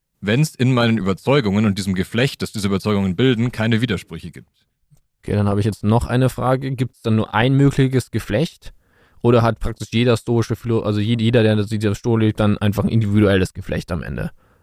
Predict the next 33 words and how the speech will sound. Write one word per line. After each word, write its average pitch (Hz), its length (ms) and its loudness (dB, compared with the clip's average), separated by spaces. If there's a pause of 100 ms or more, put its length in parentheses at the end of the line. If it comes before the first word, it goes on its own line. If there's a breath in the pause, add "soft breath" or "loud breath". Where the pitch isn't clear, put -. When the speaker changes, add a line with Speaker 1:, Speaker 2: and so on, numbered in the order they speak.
Speaker 2:
Und 101 140 -2
das - 260 -2 (120)
sieht 104 120 -2
dann 95 160 2
halt 92 180 0
irgendwie, 95 680 0 (580)
und 107 80 -2
es - 80 -4
kommt 101 200 2
halt 98 100 2
zu - 100 -6
denselben, 92 640 2
weiß 90 140 -4
ich 95 80 -2
nicht, 92 160 -4 (100)
zu - 80 -6
demselben 95 380 0
Zustand 95 320 -4
von 92 120 -6
Wissen. - 280 -8 (100)
Speaker 1:
Also 110 160 -4
ich 98 100 -8
denk, 123 260 -4
dass 110 180 -4
das - 260 -6
schon - 260 -2
individuell 107 680 -2
gefüllt 131 440 -2
sein 90 260 -6
kann 113 240 -4
und 110 200 -6
dass 101 200 -6
diese, 98 420 -4